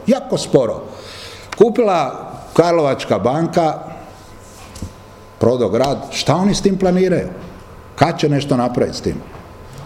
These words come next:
Bio je jedan, jedan hotel, ovo sam se oduševio kad sam pronašao, jel, gostionica Crnom Orlu tisuću sedamsto sedamdeset devete, to su fantastične stvari, ja se tom odmah divim,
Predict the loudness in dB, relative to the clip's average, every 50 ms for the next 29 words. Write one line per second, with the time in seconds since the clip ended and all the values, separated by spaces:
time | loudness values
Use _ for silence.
0 | -16 -18 -18 -18 -18 -18 -18 -18 -18 -20 -20 -20 -20 -20 -20 -20 -20 -20 -20 -20
1 | -20 -20 -18 -18 -16 -2 4 4 6 6 6 4 2 2 2 2 0 0 -2 0
2 | 0 2 2 2 2 2 0 0 2 2 2 2 2 2 0 0 2 2 2 2
3 | 2 0 2 2 2 2 2 0 0 0 -2 -2 0 0 0 2 2 0 0 0
4 | 2 2 4 4 2 2 0 2 2 2 2 2 0 -2 -4 -6 -10 -6 -2 0
5 | 0 2 2 2 2 2 4 2 0 0 0 -2 -2 -4 -10 -14 -12 -8 -2 0
6 | 0 2 2 2 0 0 2 2 2 2 2 2 2 0 0 0 -2 -4 -2 -2
7 | -2 -2 0 2 2 2 2 0 -2 0 -2 -2 0 0 0 2 2 2 2 2
8 | 2 2 2 0 0 -4 -6 -6 -8 -6 -2 0 0 0 2 2 2 2 2 2
9 | 2 2 2 0 0 0 0 0 2 2 2 2 2 0 -2 -2 -2 -2 2 2
10 | 2 4 2 2 2 2 2 2 0 0 0 -2